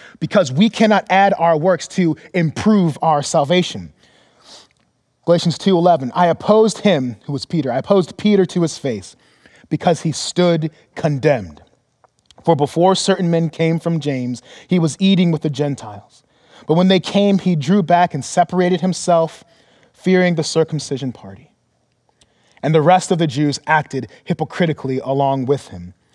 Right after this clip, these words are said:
so that even Barnabas was led astray by their hypocrisy. But when I saw that their conduct was not in step with the truth of the gospel, I said to Cephas," who was Peter,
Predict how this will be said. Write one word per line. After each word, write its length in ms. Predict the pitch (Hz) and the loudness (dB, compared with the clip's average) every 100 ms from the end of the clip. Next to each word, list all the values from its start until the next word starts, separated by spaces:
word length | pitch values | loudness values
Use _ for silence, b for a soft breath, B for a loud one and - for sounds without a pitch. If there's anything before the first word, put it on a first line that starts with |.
| b b | b b
so 160 | - | 2
that 80 | 175 | 4
even 280 | 180 185 175 | 4 4 4
Barnabas 600 | 170 160 156 110 107 - | 4 2 0 -4 -8 -6
was 160 | 147 127 | -6 -4
led 120 | 139 | -4
astray 400 | 131 - 151 139 | -4 -4 -2 -2
by 140 | 120 | -4
their 160 | 120 110 | -6 -8
hypocrisy. 720 | 113 - 110 - 87 - - _ b b b b b b b b b b _ | -10 -10 -10 -10 -20 -20 -20 _ b b b b b b b b b b _
But 160 | 135 107 | -6 -4
when 180 | 143 143 | -6 -4
I 300 | 147 160 185 | -2 0 0
saw 560 | - 160 139 92 - _ _ _ - | -2 -2 -2 -2 -10 _ _ _ -8
that 180 | 127 | -6
their 120 | 151 117 | -6 -8
conduct 720 | - 170 156 123 104 90 98 | -6 -4 -2 -4 -10 -14 -14
was 220 | 107 92 | -14 -12
not 460 | 107 147 160 156 - - | -6 -2 -2 -4 -14 -12
in 100 | 135 | -8
step 520 | - - 147 135 - | -8 -6 -4 -4 -6
with 140 | 131 113 | -14 -14
the 80 | 110 | -18
truth 400 | - 151 143 147 | -14 -10 -10 -10
of 80 | |
the 80 | 135 | -12
gospel, 540 | 113 104 - _ 82 85 _ _ _ _ _ _ _ _ b b - | -14 -16 -18 _ -20 _ _ _ _ _ _ _ _ _ b b -4
I 140 | 160 | -2
said 340 | - 170 147 123 | 0 0 0 -2
to 80 | |
Cephas," 480 | 123 147 127 107 - | -12 -10 -10 -14 -20
who 100 | - | -18
was 140 | 113 - | -18 -16
Peter, 320 | 123 101 | -16 -16